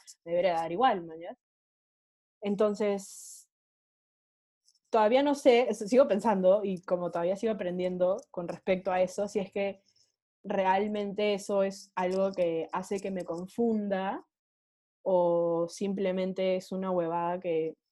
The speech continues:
me gusta y coincidentemente las personas con las que me ha pasado eso me han gustado, entonces por eso es que me confundí. O sea, es como, todavía no estoy muy segura sobre eso,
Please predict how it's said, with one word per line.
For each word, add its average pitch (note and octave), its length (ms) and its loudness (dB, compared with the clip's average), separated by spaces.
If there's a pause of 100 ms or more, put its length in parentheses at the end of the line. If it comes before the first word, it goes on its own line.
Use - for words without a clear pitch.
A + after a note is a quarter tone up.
(720)
me F#3+ 160 -2
gusta G#3 640 0
y G3 80 -4
coincidentemente G3+ 880 -2
las G3 140 -8
personas F#3 380 -8
con G#3 120 -8
las F#3+ 80 -10
que F3 120 -8
me F3+ 100 -4
ha F3+ 60 -4
pasado F#3 400 0
eso F#3 460 2 (340)
me F#3+ 120 0
han G3+ 120 0
gustado, F#3+ 420 0
entonces F#3+ 300 -6
por F3 140 0
eso F#3+ 140 -6
es - 60 -12
que F#3+ 80 -6
me F3 140 -8
confundí. F3+ 580 -4
O F#3 60 -4
sea, G3+ 120 -4
es G3+ 60 -12
como, G#3+ 320 -2
todavía G#3 260 2
no C4 60 2
estoy C4 180 -2
muy B3+ 140 0
segura A#3 320 0
sobre F3 240 -2
eso, D#3+ 160 -14